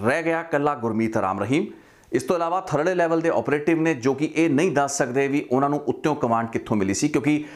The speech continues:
ਹੇਠਲੇ ਲੋਕ ਜਿਨ੍ਹਾਂ ਨੇ ਕਿ ਇਹ ਕਰਤੂਤ, ਇਸ ਵਾਰਦਾਤ ਨੂੰ ਅੰਜਾਮ ਦਿੱਤਾ ਸੀ, ਉਹਨਾਂ ਨੂੰ ਨਿਰਦੇਸ਼ ਮਹਿੰਦਰਪਾਲ ਬਿੱਟੂ ਦੇ ਰਿਹਾ ਸੀ। ਤੇ ਮਹਿੰਦਰਪਾਲ ਬਿੱਟੂ ਦੀ ਗੱਲ ਇਹ ਸਾਰੇ ਲੋਕਾਂ ਦੇ ਨਾਲ, ਬਰੇਟਾ,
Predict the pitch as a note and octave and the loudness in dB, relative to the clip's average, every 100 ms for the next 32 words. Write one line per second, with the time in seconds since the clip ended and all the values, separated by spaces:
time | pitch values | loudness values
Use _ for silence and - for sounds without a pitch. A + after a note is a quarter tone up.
0 | - - D#3 - A3 G3 F#3+ C#3+ D3+ D#3 | -20 -2 -2 0 0 0 0 0 0 0
1 | D3+ E3 C#3 C#3+ C#3+ B2 - D3+ F3 D3 | 0 0 2 2 2 -2 2 2 4 2
2 | B2+ A2 A2 G#2+ G#2 B2+ A#2+ G#2+ C3 F3 | 0 -2 -2 -2 -4 -2 -2 0 0 -2
3 | E3 D3 C#3 D3+ D3+ - - - G#3 G#3 | -2 -2 0 -2 -2 -8 -6 0 2 2
4 | G#3 D#3 B2 C3 D#3 D3 A#2+ A2+ G#2 G#2 | 2 2 2 0 0 0 0 0 0 -4
5 | F#2+ B2+ G3+ E3+ E3+ E3 - E3 - - | -2 -2 0 0 0 -2 0 -4 -4 -14
6 | - C#3+ C3 E3 G#3 G#3 D#3+ D#3+ C#3 D3+ | -2 0 2 2 0 0 -2 -2 -4 -2
7 | C#3 A#2 C3 D#3+ E3+ - - _ B2 - | 0 2 2 2 -4 -14 -20 _ -4 -2
8 | E3+ G3+ D#3 - A2+ G#2 E2 - - _ | -2 0 -2 -2 -2 -2 -2 -4 -14 _
9 | - F#2 D#3 F3 E3+ D#3 D#3 - | -4 -2 -2 -2 -2 -2 -4 -14